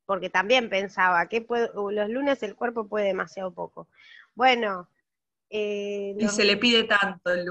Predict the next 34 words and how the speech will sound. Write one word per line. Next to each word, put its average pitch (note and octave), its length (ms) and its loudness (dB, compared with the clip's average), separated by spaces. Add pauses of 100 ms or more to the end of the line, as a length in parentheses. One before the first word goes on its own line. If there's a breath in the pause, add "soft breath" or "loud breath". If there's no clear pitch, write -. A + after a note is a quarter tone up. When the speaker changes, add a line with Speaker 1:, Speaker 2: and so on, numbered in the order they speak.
Speaker 1:
y E3+ 120 0
Speaker 2:
lunes - 0 -
Speaker 1:
se B3+ 160 2
Speaker 2:
al - 160 4
cuerpo, E3+ 440 0
se F3+ 160 -4
Speaker 1:
<laughs> - 0 -
le A#3 120 2
Speaker 2:
le A#3 60 2
pide A3+ 280 4
Speaker 1:
pide - 0 -
Speaker 2:
tanto. G#3 420 6 (120)
Speaker 1:
tanto. G3 840 -2 (1080)
Speaker 2:
Y - 140 -4
puede G#3+ 360 4
tan G#3+ 420 2
poquito. G#3 640 -2
Speaker 1:
<laughs> - 320 -6 (920 loud breath)
Es D#4+ 200 -8
ahí C#4 180 4
el, D4 140 0
el A#3 180 -2
perrito B3+ 420 0
chiquito A3+ 400 -6
del A#3 160 4
meme, A3 420 -2
el G3+ 80 -6
Speaker 2:
Ah, G#3 180 6
pero G#3 140 4
Speaker 1:
cuerpo - 20 4
Speaker 2:
el G3+ 120 4
Speaker 1:
un G#3 80 2
Speaker 2:
sábado. C#4+ 600 6
Speaker 1:
lunes. - 0 -